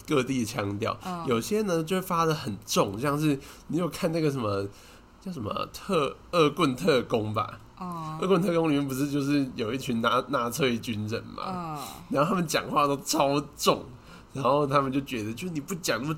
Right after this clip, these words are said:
Speaker 1: 重，你就不是纯种的德国人，一听就知道你是间谍，这样子。就反正，但是就是我就听，发现呢，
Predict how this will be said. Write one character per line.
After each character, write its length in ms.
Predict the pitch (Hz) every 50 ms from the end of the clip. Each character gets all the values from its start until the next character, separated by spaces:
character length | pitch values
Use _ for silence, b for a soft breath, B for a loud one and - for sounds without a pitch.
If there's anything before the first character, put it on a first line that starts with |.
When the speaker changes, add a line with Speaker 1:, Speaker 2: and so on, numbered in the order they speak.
| 156 -
Speaker 1:
重， 240 | - 240 214 175 170
你 20 |
就 80 | 175 185
不 100 | - 180
是 140 | 170 185 185 -
纯 300 | - - 165 160 165 180
种 240 | - - 165 135 135
的 80 | 139 131 - - - - -
德 280 | - 156 139 143 165 165
国 280 | - 165 151 143 147 151
人， 320 | 151 139 117 98 110 - - - -
一 140 | 381 330 -
听 200 | - 311 214 208
就 80 | 196
知 120 | 180 - 208
道 60 | 165
你 40 | 156
是 100 | 156 202 - -
间 320 | - - 233 196 151 139 104 - -
谍， 300 | 143 123 85 107 117 107 - - - -
这 80 | 135 113
样 100 | 98 87
子。 260 | 85 - - - - - - - - B B B B B B B B B B B
就 140 | - 135 104
反 200 | - 101 104 110
正， 180 | 110 117 113 B B B B B B B B B B B - -
但 100 | 170 170
是 200 | 160 165 170 165
就 120 | 151 165
是 80 | 156 156
我 200 | 151 - 117 110
就 80 | 135 147
听， 340 | - - 139 131 120 117 123 B B B B B
发 100 | - 175
现 160 | 175 196 170 151
呢， 220 | 143 139 139